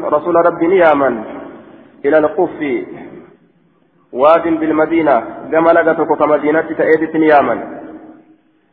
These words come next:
وأتاهم في بيت المدرسة، إسانيت لك منا مدرسة لا كيست. وهو البيت الذي يدرسون فيه. دوبا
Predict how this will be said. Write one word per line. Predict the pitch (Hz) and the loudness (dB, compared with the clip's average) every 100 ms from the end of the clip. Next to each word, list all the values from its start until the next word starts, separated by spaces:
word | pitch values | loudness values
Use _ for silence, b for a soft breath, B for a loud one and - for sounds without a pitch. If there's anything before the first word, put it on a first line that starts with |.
| _ _ | _ _
وأتاهم | 123 131 147 151 175 165 160 | -2 4 4 4 4 2 0
في | 160 151 123 - | 0 0 -2 -2
بيت | 170 170 | 0 0
المدرسة، | 165 156 151 160 165 147 123 - 147 | 0 -2 2 4 4 2 -6 -8 -6
إسانيت | 156 156 165 - | 0 0 0 -2
لك | 143 - 131 - - - - | -4 -2 -4 -6 -16 -20 -16
منا | 135 151 165 156 - - - - - - - - | -4 2 4 4 0 -10 -14 -16 -20 -20 -20 -6
مدرسة | 139 135 139 139 131 | -4 0 0 2 2
لا | 139 | 2
كيست. | 147 135 139 - - - - - _ _ _ _ _ _ _ _ _ _ | 0 -2 -4 -10 -12 -20 -20 -20 _ _ _ _ _ _ _ _ _ _
وهو | 131 135 | -4 0
البيت | 143 156 156 | 2 0 0
الذي | 147 143 165 165 - - - - - _ _ _ _ _ | -4 -2 -2 -2 -6 -12 -18 -20 -20 _ _ _ _ _
يدرسون | 127 135 147 143 165 160 | -6 -4 -4 -4 -2 0
فيه. | 165 165 127 101 - - - - - _ _ _ _ _ _ _ _ _ 127 | 0 -2 -2 -6 -10 -18 -20 -20 -20 _ _ _ _ _ _ _ _ _ -10
دوبا | 151 165 | -2 0